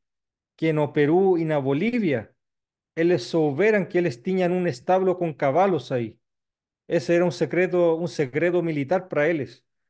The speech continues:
Os cavalos eram um ativo militar, um ativo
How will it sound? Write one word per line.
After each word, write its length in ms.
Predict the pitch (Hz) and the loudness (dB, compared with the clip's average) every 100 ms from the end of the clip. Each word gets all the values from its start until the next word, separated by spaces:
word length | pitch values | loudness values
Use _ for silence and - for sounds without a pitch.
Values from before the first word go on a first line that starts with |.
| _ _ | _ _
Os 160 | 135 127 | -8 -6
cavalos 500 | 143 139 165 165 - | 0 2 2 0 0
eram 220 | 175 165 | 0 0
um 140 | 175 | 0
ativo 680 | 165 156 _ 185 185 175 165 151 | -4 -6 _ -2 2 2 0 -6
militar, 380 | 156 131 151 170 | -6 -2 -2 -2
um 120 | 151 | -4
ativo 560 | 135 165 165 160 151 | -6 -2 0 0 -2